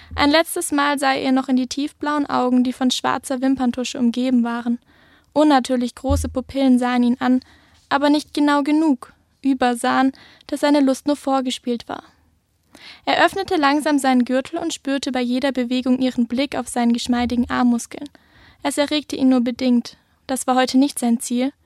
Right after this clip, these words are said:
Das leise Klicken, als er betont langsam seinen Hosenknopf öffnete,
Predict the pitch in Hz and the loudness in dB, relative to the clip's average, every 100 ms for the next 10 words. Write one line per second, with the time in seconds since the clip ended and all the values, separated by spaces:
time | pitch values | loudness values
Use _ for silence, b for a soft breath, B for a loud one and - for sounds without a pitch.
0 | b b b b b 285 277 294 311 302 | b b b b b -2 2 2 0 -6
1 | - 349 - 240 - _ 254 254 247 247 | -8 -6 -4 -6 -6 _ -10 -8 -8 -10
2 | - 277 269 254 262 262 247 247 240 269 | -4 0 2 2 2 2 0 0 0 -2
3 | 277 262 254 254 - 254 262 254 294 | -2 -2 -2 -4 -6 -4 -2 -2 -6